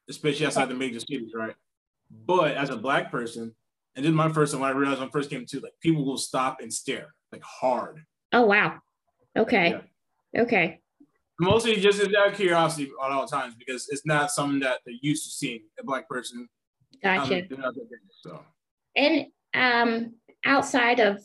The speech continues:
Speaker 2: Seoul, do you think
Speaker 1: Mm-hmm.
Speaker 2: they still stare at, in, at you in Seoul?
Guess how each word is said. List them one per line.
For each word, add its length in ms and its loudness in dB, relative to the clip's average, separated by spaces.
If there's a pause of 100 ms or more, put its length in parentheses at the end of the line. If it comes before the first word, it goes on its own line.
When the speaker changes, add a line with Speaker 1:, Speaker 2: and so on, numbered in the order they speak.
(160)
Speaker 2:
Seoul, 680 4
do 100 4
you 160 4
think 400 2 (680)
Speaker 1:
Mm-hmm. 180 -12 (1120)
Speaker 2:
they 140 6
still 320 6
stare 340 4
at, 200 2 (100)
in, 300 4
at 160 4
you 160 8
in 160 6
Seoul? 480 4